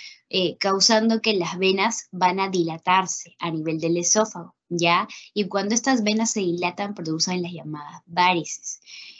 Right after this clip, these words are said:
Estas varices, como son dilatadas, hay mucha presión, ¿qué cosa? Se rompen y ocurre la hemorragia digestiva alta, ¿ya? Entonces, cuando hay esta hemorragia digestiva, usualmente es un problema porque el paciente, eh,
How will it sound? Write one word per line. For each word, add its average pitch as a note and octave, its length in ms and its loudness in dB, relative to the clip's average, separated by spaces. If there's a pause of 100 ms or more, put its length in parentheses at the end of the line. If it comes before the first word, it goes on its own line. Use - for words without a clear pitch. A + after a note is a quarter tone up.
(180)
Estas B3+ 640 4
varices, A3 540 2
como E3+ 280 -8
son A#3+ 280 0
dilatadas, F#3+ 760 2
hay F3 160 -2
mucha B3+ 400 2
presión, A3+ 680 2
¿qué G#3+ 140 0
cosa? G#3 400 2
Se E3+ 180 -6
rompen F3 600 -2
y D#3+ 120 -6
ocurre F3 520 0
la F3+ 320 2
hemorragia E3+ 880 -4
digestiva - 800 -14 (200)
alta, - 420 -16 (500)
¿ya? D#3 360 2
Entonces, E3+ 340 -2
cuando F3 320 4
hay A3 180 6
esta A#3+ 140 0
hemorragia A3 480 -2
digestiva, G#3+ 1040 0
usualmente E3+ 540 -4
es F3 100 -6
un F3+ 120 -6
problema F3 760 4
porque E3 220 -8
el D#3+ 80 -14
paciente, E3 640 2
eh, - 440 -8